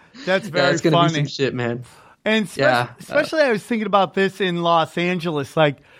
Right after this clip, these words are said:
Speaker 1: you know, unfortunately, we are, um, we're, we're destroying all the character of this town. We are knocking it down, and foreigners are coming in, and they are building these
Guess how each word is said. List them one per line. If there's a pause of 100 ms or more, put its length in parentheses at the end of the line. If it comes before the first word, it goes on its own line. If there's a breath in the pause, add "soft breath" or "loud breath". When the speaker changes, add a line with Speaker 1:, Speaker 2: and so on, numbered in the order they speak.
(240 soft breath)
Speaker 1:
you
know,
unfortunately,
we
are,
um, (300 soft breath)
we're,
we're (420)
destroying
all
the
character
of
this
town.
We
are (200 soft breath)
knocking
it
down,
and
foreigners
are
coming
in, (340 loud breath)
and
they
are (280 soft breath)
building
these